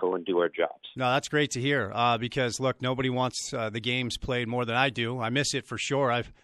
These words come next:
Speaker 2: I'm sick of watching reruns of the finals from nineteen ninety-seven. <laughs> I wanna see some live basketball, man.
Speaker 1: Me
Speaker 2: So
Speaker 1: too.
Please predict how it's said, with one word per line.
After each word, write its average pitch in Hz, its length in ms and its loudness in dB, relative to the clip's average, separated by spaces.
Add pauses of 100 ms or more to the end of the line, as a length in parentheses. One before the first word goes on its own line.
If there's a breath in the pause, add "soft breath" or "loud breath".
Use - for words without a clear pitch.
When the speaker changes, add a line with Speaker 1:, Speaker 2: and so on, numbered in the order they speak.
(100)
Speaker 2:
I'm 120 80 -6
sick 160 220 -2
of 135 80 -2
watching 131 560 2 (300 soft breath)
reruns 139 460 2
of 135 80 -2
the 120 80 -4
finals 143 420 2
from 113 200 -4
nineteen 131 400 -2
ninety-seven. 127 560 0
<laughs> - 20 -4
I 117 60 0
wanna 151 240 2
see - 220 -2
some - 280 0
live 185 240 4
basketball, 160 480 4
man. 117 200 4
Speaker 1:
Me 110 60 2
Speaker 2:
So 101 220 8
Speaker 1:
too. - 60 0